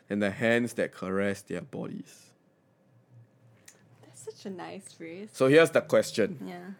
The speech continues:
Speaker 1: Here's the question, okay? Do you think that Instagram, or rather the influencer scene,
Speaker 2: Okay.
Speaker 1: is making people more shallow? Ba-bam.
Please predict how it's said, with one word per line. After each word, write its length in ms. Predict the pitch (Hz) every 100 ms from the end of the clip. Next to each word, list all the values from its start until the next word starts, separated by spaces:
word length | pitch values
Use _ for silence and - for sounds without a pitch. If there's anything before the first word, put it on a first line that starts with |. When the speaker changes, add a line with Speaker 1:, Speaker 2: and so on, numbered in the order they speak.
| _
Speaker 1:
Here's 200 | - 113
the 100 | -
question, 500 | - 92 95 90 90 85
okay? 300 | 113 117 127 _ _ _ _ _ _ _ _ _ _ _ _ _ _ _ - - - - _ -
Do 60 | 120
you 120 | 165
think 400 | 202 180 117 - _ _ _ _
that 240 | - 107 -
Instagram, 640 | 117 - 120 113 107 - - _ _ -
or 220 | 107 101
rather 280 | 104 107 110
the 140 | 104 95
influencer 720 | 113 107 117 110 110 120 117
scene, 340 | - 98 95 - _ -
Speaker 2:
Okay. 360 | 190 175 214 _ _ _ _ _ -
Speaker 1:
is 180 | 190 117
making 320 | 107 123 127
people 540 | 110 98 98 104 135 _ _ _ _ _
more 200 | 104 101
shallow? 380 | 101 95 95 92 _ _ _ _ _ _ _ _ _ _ _ _ _ _ _ _ _ _ _ _ _ _ _ _ _ _ _ _ _ _ _ _ _ -
Ba-bam. 680 | 135 107 139 117 95 90